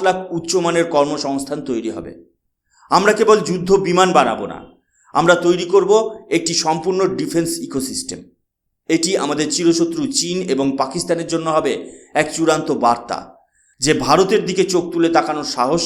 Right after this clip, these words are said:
আর কারো হবে না। পরিশেষে আমি সুশোভন,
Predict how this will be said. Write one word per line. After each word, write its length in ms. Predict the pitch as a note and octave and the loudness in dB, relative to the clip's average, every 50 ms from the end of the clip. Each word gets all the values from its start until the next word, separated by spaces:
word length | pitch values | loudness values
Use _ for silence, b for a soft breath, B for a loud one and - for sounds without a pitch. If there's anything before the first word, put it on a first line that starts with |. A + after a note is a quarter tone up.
| - - - | -4 -6 -6
আর 120 | B2 A#2 | -8 -6
কারো 240 | A2 - A2+ A#2+ B2 | -4 -4 -4 -4 -4
হবে 280 | - G2+ G#2 G2+ G2 F#2 | -6 -6 -8 -8 -8 -10
না। 100 | F2 F2 - - _ _ _ _ _ _ _ _ _ _ _ _ _ - | -12 -14 -16 -20 _ _ _ _ _ _ _ _ _ _ _ _ _ -2
পরিশেষে 360 | - G3+ G#3+ - A3 - - A3+ | 0 0 2 2 0 2 4 4
আমি 140 | G3 F#3+ F3+ | 2 2 0
সুশোভন, 480 | - - - - G3 F#3 D#3 C#3 A#2 | -6 -6 -4 0 0 0 0 0 -2